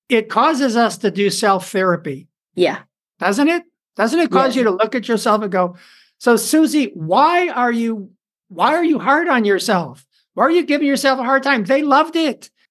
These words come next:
Speaker 2: Yeah.
Speaker 1: People said it was wonderful. Why are you giving yourself a hard time? They're not giving you a hard time. Why are you?" And it's, it's, it's just, it's been the most amazing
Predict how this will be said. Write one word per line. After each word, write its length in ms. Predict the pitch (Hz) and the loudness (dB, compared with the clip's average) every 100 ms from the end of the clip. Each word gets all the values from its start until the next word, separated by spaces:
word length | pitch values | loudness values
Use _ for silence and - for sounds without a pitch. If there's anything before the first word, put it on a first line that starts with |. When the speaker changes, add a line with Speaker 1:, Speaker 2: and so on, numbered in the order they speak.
| _ | _
Speaker 2:
Yeah. 120 | - 247 | 0 2
Speaker 1:
People 160 | 349 | 0
said 280 | 202 - 269 | -2 0 2
it 80 | 285 | 2
was 180 | 285 196 | 2 0
wonderful. 640 | 208 294 359 302 - 196 | 2 2 2 0 -2 -2
Why 140 | 190 285 | 2 2
are 80 | 285 | 2
you 200 | 269 285 | 0 -2
giving 280 | 302 254 | -2 -2
yourself 400 | 214 190 220 190 | -2 -2 -2 -4
a 60 | 185 | -2
hard 220 | 185 185 | -2 0
time? 260 | 190 185 147 | 0 -2 -2
They're 200 | 160 269 | 0 2
not 220 | 349 285 | 2 2
giving 280 | 247 226 190 | 0 0 -2
you 80 | 185 | -4
a 100 | - | -2
hard 160 | 185 185 | -2 0
time. 220 | 226 233 | 0 0
Why 120 | 247 | 2
are 80 | 262 | 2
you?" 360 | 262 349 302 156 _ _ - | 2 0 -4 -6 _ _ 2
And 120 | 233 | 2
it's, 140 | 220 | 4
it's, 220 | 240 208 | 2 0
it's 240 | 254 226 - | 0 -2 -2
just, 320 | 262 240 - | -2 -2 -2
it's 160 | 233 185 | -2 0
been 180 | 233 220 | 0 2
the 80 | |
most 300 | 208 220 220 | 2 2 0
amazing 720 | 220 196 208 269 240 247 226 | -2 0 2 0 0 -2 -2